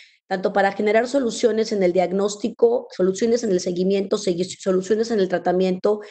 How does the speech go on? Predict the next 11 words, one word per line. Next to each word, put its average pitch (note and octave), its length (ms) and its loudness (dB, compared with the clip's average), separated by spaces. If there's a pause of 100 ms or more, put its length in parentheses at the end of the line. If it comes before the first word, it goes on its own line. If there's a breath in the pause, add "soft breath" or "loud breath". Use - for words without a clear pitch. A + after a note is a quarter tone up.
(280 loud breath)
y A#3+ 140 -6
que A#3+ 100 8
sustenten B3+ 680 0
la F#3+ 200 2
toma G3 240 0
de F#3+ 100 6
decisiones F3+ 640 0
socioeconómicas. F3 1040 -2
Pero G#3 180 0
sobre G3+ 440 0
todo, A3+ 560 2